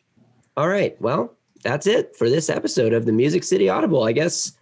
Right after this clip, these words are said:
I should give a prediction before we get out of here. My prediction is the Titans, uh, lose. I'm sorry.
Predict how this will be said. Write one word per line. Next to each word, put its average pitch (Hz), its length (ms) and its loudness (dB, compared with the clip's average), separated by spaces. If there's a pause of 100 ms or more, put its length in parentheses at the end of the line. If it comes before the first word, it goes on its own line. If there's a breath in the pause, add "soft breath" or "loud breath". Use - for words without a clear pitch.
(200)
I - 80 -2
should 151 160 -2
give 175 100 2
a 170 40 0
prediction 170 360 0
before 131 180 0
we 127 80 2
get 117 100 2
out 143 180 0
of 123 60 2
here. 110 380 2 (320 soft breath)
My 180 140 -2
prediction 202 440 2
is 180 200 2
the 156 80 0
Titans, 165 680 2 (120)
uh, 127 480 0
lose. 107 500 0
I'm - 80 -8
sorry. 104 380 0